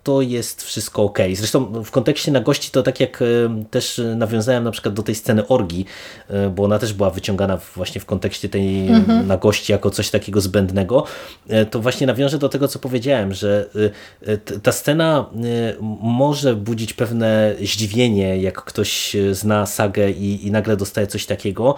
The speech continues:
Speaker 1: ale wydaje mi się, że w kontekście kreacji postaci Yennefer to jest scena tak bardzo w charakterze tej postaci i tego, co ona by mogła, e, zrobić, e, m, w ramach nudy na jakimś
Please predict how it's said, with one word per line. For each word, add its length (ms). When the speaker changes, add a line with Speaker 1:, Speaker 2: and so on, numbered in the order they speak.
Speaker 1:
ale 140
wydaje 260
mi 80
się, 180
że 160
w 120
kontekście 640
kreacji 480
postaci 440
Yennefer 380
to 160
jest 300
scena 440
tak 300
bardzo 680
w 380
charakterze 560
tej 140
postaci 520
i 40
tego, 240
co 160
ona 160
by 140
mogła, 420
e, 260
zrobić, 760
e, 40
m, 380
w 100
ramach 400
nudy 400
na 120
jakimś 540